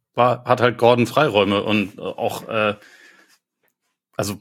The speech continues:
wenn LeBron woanders hingeguckt hat, dann ist er halt auch relativ häufig hinter LeBron gekommen und dann noch dreimal wieder in, in die Luft gesprungen wie so ein Flummi.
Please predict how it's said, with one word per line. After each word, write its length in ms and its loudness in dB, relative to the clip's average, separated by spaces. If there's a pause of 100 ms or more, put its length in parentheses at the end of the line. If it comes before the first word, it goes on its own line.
wenn 120 2
LeBron 360 2
woanders 340 4
hingeguckt 420 -2
hat, 160 0
dann 140 0
ist 80 -4
er 140 2
halt 120 0
auch 140 -6
relativ 340 -4
häufig 260 -2
hinter 200 2
LeBron 320 2
gekommen 380 2
und 160 -4
dann 240 0
noch 260 -2
dreimal 380 0
wieder 200 2
in, 380 -4
in 220 -2
die 80 2
Luft 200 0
gesprungen 320 -4
wie 60 -2
so 80 -2
ein 100 0
Flummi. 400 -2